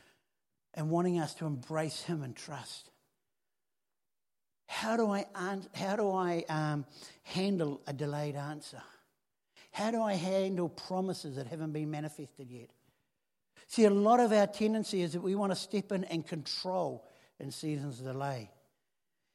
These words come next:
And so instead of actually surrendering and trusting, we begin controlling. I don't want to trust anymore. I want to control more. Because you see, here's the reality. What we, where we don't trust,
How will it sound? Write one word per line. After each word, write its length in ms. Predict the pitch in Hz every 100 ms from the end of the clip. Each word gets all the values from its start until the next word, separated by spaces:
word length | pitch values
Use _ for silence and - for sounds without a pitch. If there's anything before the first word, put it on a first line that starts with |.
| -
And 180 | 185 180
so 200 | 208 202
instead 480 | 175 - 226 240
of 100 | 220
actually 380 | 196 196 - 175
surrendering 800 | 156 - 156 175 196 214 190 175
and 120 | 151
trusting, 640 | - - 208 208 - 139 131 - - _
we 100 | 147
begin 340 | 139 139 147 135
controlling. 640 | - 123 151 143 135 113 98 _ _ _ _ _ _ _ _ _ -
I 120 | 170
don't 160 | 190
want 180 | 208 196
to 80 | -
trust 280 | - 170 -
anymore. 440 | 151 139 139 135 131 - -
I 100 | -
want 240 | 135 139 135
to 60 | 123
control 560 | - 110 - 120 123 117
more. 260 | 113 - - - _ _ _ _ _ _ _ _ _ _ _ _ _ _ _ _ -
Because 220 | 185 180
you 80 | 185
see, 200 | 240 208
here's 260 | 233 233
the 100 | 202
reality. 400 | 185 185 185 180
What 180 | 156 165
we, 180 | 156 151
where 180 | 170 170
we 140 | 160
don't 280 | 147 175 202
trust, 460 | - 185 135 127